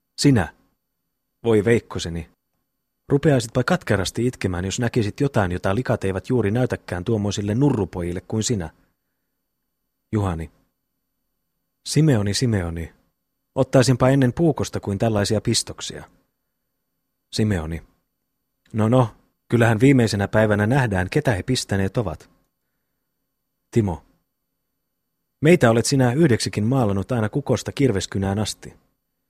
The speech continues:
Mutta mikähän olet sinä itse, jos kysyn sangen kiinteästi ja otan päälleni oikein kierron pään? Lauri. Minä olen Lauri. Timo. Kas, kas. Paljas kiltti Lauri vaan.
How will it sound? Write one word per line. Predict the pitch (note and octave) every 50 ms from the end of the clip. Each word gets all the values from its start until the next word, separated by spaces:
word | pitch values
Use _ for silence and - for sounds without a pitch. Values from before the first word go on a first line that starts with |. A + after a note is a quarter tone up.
| _ _ _ _ _ _ _ _ _ _
Mutta | - - - C3+
mikähän | E3 E3+ - E3+ C3+ B2 A#2+
olet | B2 B2+ A#2
sinä | - C#3+ C3+ C#3
itse, | D3 C#3+ - - - - E2 - - _ _ _ _ _ _ _ _ _ _ -
jos | A2+ -
kysyn | - B2 A2 - A2+ G#2 F#2 -
sangen | - - C3+ B2+ B2+ A2+ A2 G2+
kiinteästi | - - C3+ B2+ A2 F#2+ - F#2+ F2+ - - -
ja | G2 G2
otan | - A2 G2+ -
päälleni | - B2 A2 G2 F#2 F2+ F#2+ G2+
oikein | A2 G#2+ - A2+ A2 G#2+
kierron | - C#3 B2 G2+ G2 G2 F#2+
pään? | - A2 F#2 D#2 D2+ - _ _ _ _ _ _ _ _ _ _ _ _ _ _ _ _ _ _ _ _ _ _ _ -
Lauri. | G#2+ A2 G#2+ F#2 E2 E2 D#2+ - _ _ _ _ _ _ _ _ _ _ _ _ _ _ _ _ _ _ _ _ _ _ -
Minä | B2 C3 B2+ B2
olen | B2 B2 B2
Lauri. | C#3+ D3+ B2 F#2+ E2+ E2 D#2 - _ _ _ _ _ _ _ _ _ _ _ _ _ _ _ _ _ _ -
Timo. | - A2+ G#2+ F#2+ D#2+ - _ _ _ _ _ _ _ _ _ -
Kas, | E3+ D3+ - -
kas. | - G#3 - - - - - _ _ _ _ _ _ _ _ _ _ -
Paljas | D3 D#3+ E3+ C#3+ B2 A2+ -
kiltti | - - C#3 B2 - - B2
Lauri | B2+ C3+ C3 A2+ G2 F#2+ F#2+
vaan. | G#2 F#2 D#2+ D2+ C#2+